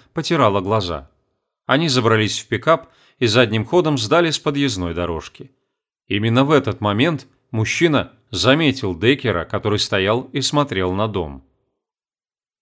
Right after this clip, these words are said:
«Чем-то помочь, приятель?» опустив окно, спросил он. Деккер пригляделся. «Вы, наверное, Хендерсон?» В глазах мужчины мелькнуло подозрение.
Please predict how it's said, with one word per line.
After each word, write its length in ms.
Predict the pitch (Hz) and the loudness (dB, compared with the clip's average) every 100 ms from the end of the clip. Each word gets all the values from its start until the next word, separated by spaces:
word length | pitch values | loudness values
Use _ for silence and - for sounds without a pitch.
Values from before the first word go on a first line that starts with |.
| _ _ | _ _
«Чем-то 320 | - 117 113 | -4 -2 0
помочь, 380 | 117 131 160 156 | 2 4 2 0
приятель?» 580 | 135 135 131 87 82 73 _ _ _ - | 2 4 4 0 -6 -12 _ _ _ -8
опустив 500 | 117 110 - 117 110 | -4 -4 -2 0 0
окно, 260 | 104 120 | 0 -2
спросил 480 | - 123 110 131 110 | -2 -4 -2 -2 -2
он. 220 | 85 69 _ _ _ _ _ _ _ _ _ | -4 -8 _ _ _ _ _ _ _ _ _
Деккер 360 | 92 101 92 101 | -4 -2 0 -2
пригляделся. 800 | - 113 123 127 107 82 - - _ _ _ _ _ _ _ _ _ | 0 0 2 2 -2 -2 -8 -14 _ _ _ _ _ _ _ _ _
«Вы, 180 | 80 82 | -10 -6
наверное, 480 | 85 87 90 95 92 | -4 -2 -2 -2 -4
Хендерсон?» 720 | 139 143 107 - - 76 - _ _ _ _ _ _ _ _ _ _ _ _ | -4 -4 -4 -6 -10 -14 -18 _ _ _ _ _ _ _ _ _ _ _ _
В 100 | 92 | -10
глазах 400 | 90 101 95 107 | -4 0 0 0
мужчины 420 | 110 107 - 101 107 | -2 -4 -2 -2 0
мелькнуло 500 | 123 120 117 101 101 | -2 -2 -2 -2 -2
подозрение. 760 | 110 117 117 113 85 76 71 | 0 0 0 0 -2 -6 -16